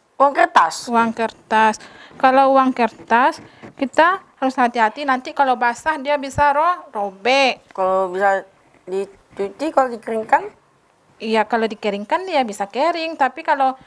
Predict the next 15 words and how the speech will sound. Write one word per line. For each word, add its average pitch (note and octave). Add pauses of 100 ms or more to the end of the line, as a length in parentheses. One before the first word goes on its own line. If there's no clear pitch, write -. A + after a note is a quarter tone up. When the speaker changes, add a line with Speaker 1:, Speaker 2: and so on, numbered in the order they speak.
(200)
Speaker 2:
kita C4+
nggak A#3
hati-hati C4 (140)
nanti E4+
dia F4
bisa B3
robek. D4+
Speaker 1:
Baik, F#3+ (120)
bisa F3
dicuri E3+
sama D#3+
maling. B3
Speaker 2:
Iya. G3+ (240)
Kalau D#4
uang C#4+